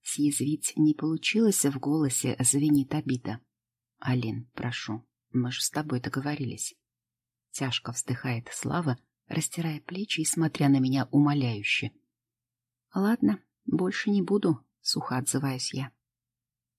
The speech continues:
Путь от больницы до дома занимает не так много времени, но он кажется мне вечностью. А ещё я не знаю, что ждёт меня впереди, от этого и волнуюсь.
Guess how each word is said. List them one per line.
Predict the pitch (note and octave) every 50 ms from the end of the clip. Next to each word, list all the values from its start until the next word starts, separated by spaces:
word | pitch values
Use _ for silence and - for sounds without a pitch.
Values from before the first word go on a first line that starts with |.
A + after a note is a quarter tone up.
| _ _ -
Путь | - C#4 C#4+ -
от | B3 -
больницы | F#3+ G3+ G#3 G3+ G#3+ A#3 - - E3+
до | D3+ E3 E3
дома | D3+ F3+ G#3+ A3 F3+
занимает | - D#3 C#3+ D3 C#3+ D#3 D#3 D#3 D3 - -
не | F#3 F#3+
так | - - C3+ B2+ - -
много | C3+ C#3 C#3+ C#3+ D#3
времени, | D#3 E3+ G#3+ C4 C4 C4 A#3+ A#3+ A#3 - _ _ _ _ _ _ _ _ _ _
но | - - - E3
он | E3 D#3+
кажется | D#3+ - D#3+ D#3+ D3+ C#3+ - - - -
мне | - - - -
вечностью. | C3+ C#3 - - - - - - - - - - - _ _ _ _ _ _ _ _ _ _ -
А | - D#3+
ещё | D#3+ D#3 - - D3
я | D3+ - E3
не | F#3+ G3
знаю, | G3 - - C3 B2 B2
что | - - _ - E3 C#3+
ждёт | C3 - - A2 - - -
меня | - C3 C#3 B2
впереди, | - - - D3 D3 D#3 - - A3+ - _ _ _ _ _ _ _ _ -
от | - D3+ - -
этого | - E3+ - - B2+ C3
и | A2+ G#2+ C3 C3
волнуюсь. | - D3 D3 D3+ C3+ B2 C3 B2+ B2+ - - -